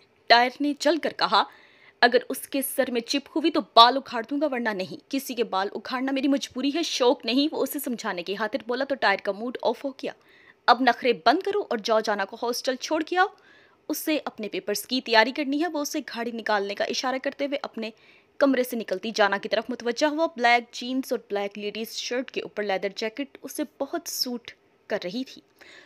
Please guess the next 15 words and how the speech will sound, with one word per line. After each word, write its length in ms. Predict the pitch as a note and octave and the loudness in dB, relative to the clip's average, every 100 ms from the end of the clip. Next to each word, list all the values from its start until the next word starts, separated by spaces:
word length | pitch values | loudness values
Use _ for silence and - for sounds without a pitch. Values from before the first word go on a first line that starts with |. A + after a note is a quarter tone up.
| - | 4
वो 60 | C4 | 10
वापस 320 | C4 E4 E4+ | 10 10 -2
अपने 200 | C#4 D4 | -2 -2
बोल्ड 340 | G#3 A#3+ A#3+ | 2 2 2
कपड़े 280 | - F#3+ F3 | -4 -4 -6
पहन 240 | F#3+ G#3 | -6 -8
चुकी 260 | G#3+ A3 B3+ | -8 -10 -6
थी, 100 | D4 | -2
लेकिन 220 | C#4+ D4 | 0 0
इसके 200 | C#4 - | -2 -2
बावजूद 420 | C4 B3+ B3+ D4 C4+ | -2 -4 -6 -10 -4
भी 120 | D4 | -4
उसकी 400 | - - - B3+ | -4 -12 -10 -8
नज़रों 400 | A#3 G#3+ - C4 | -8 -8 -6 -8
से 260 | - C4+ | -6 -10